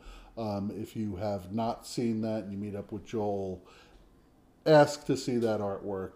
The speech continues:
It's beautiful. I don't know if it's out online, but I have a print, and, uh,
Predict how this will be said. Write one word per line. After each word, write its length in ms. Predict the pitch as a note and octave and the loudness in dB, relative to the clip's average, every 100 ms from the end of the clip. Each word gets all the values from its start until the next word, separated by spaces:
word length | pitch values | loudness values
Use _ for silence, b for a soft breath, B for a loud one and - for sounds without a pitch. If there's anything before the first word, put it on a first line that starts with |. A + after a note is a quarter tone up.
| - | -8
It's 320 | B2+ E2 - | -8 -8 -16
beautiful. 680 | - A2 G#2 G2 - F2+ - | -6 -2 -2 -2 -4 -6 -2
I 60 | A#2+ | 0
don't 100 | B2 | 2
know 140 | A#2 | 0
if 60 | G#2 | -2
it's 140 | G2+ A2+ | -2 -2
out 160 | G2+ | -2
online, 560 | G2 G2 G2 G2 G2 F#2 | -2 -6 -6 -6 -6 -6
but 280 | F#2 F2+ - - - | -4 -6 -6 -8 2
I 100 | B2 | 4
have 140 | B2+ | 6
a 60 | A2+ | 2
print, 440 | - B2 A#2 A2 | 4 4 4 0
and, 360 | A2 G2 G2+ F#2+ | -4 -4 -4 -4
uh, 200 | G2+ G2 | -2 -4